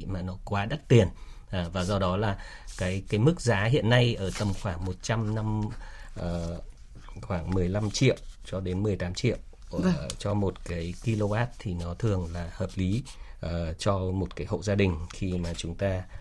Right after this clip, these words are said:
Speaker 1: ờ, chúng ta lắp đặt. Và đương nhiên là các cái, ờ, hộ gia đình của chúng ta thì hiện nay thì ta có thể rất là dễ dàng tìm, tìm kiếm các cái thông tin liên quan đến các cái, ờ, doanh nghiệp,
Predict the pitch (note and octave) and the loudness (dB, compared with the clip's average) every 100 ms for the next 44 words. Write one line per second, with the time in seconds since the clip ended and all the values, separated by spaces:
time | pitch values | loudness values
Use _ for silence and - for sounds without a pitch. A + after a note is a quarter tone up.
0 | - - E2 E2 D#2+ F2+ F#2 G#2 A2+ - | -10 -6 -4 -4 -4 -4 -2 4 4 2
1 | - - - - F#2+ F2+ A#2 C#3 D#3+ D#3+ | -6 -12 -10 0 2 6 8 10 12 12
2 | C#3+ C3 F#2+ F2+ G#2+ - G2+ G2 G#2 A#2 | 10 6 4 0 -2 0 2 2 4 4
3 | A#2+ - - - - G2 A2 A#2 G2 F#2 | 2 -2 -12 -10 -6 2 6 8 6 2
4 | F#2+ A2+ A2 G2+ G#2 F#2 F2+ C#2+ - G#2 | 2 4 4 4 2 0 0 -4 -6 -2
5 | G#2 A#2 G#2+ G#2 F#2 - - A2 A2+ A#2+ | 4 4 4 0 -4 -4 0 0 2 2
6 | E3+ F3 A2 G#2 A2 C3 G2 A2+ F#2 - | 4 2 2 2 4 4 4 4 2 -2
7 | - G#2+ F#2+ A2 G#2 C3 C#3+ C3 B2 C#3+ | 2 4 4 4 4 4 0 2 4 8
8 | C#3+ B2+ A#2+ A#2 B2 A2 G#2 G2+ G#2+ A#2+ | 10 10 6 4 4 2 0 0 0 -2
9 | C3+ C3+ A2 G2+ G#2 B2+ - - - - | -2 -2 0 0 0 -2 -6 -12 -10 -10
10 | F2+ E2+ D#2+ D#2+ C2+ A1 D2+ A#2 A#2 A#2+ | -6 -4 -4 -4 -6 -6 0 4 10 10